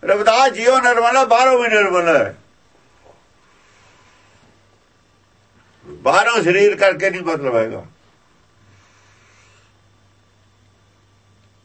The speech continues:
ਬਚਨ ਉਹਦੇ ਬੋ-, ਬੋਲ ਨਿਰਮਲ ਨੇ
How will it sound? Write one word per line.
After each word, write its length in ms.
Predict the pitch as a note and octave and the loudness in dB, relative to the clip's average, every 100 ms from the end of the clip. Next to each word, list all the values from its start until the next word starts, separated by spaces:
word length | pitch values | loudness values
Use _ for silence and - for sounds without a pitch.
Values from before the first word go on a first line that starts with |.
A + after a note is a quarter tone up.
| _ _ _ _ - | _ _ _ _ -14
ਬਚਨ 420 | G#2 F#3+ F#3+ A#3+ | 0 0 2 0
ਉਹਦੇ 360 | B3 B3 B3+ A#3+ | 2 2 2 2
ਬੋ-, 260 | F#3 F#3+ - | -2 -6 -6
ਬੋਲ 280 | D#3 G#3 F#3+ | -4 -2 -2
ਨਿਰਮਲ 300 | E3+ D#3 C#3+ | -4 -4 -6
ਨੇ 240 | A#2 G2 | -8 -12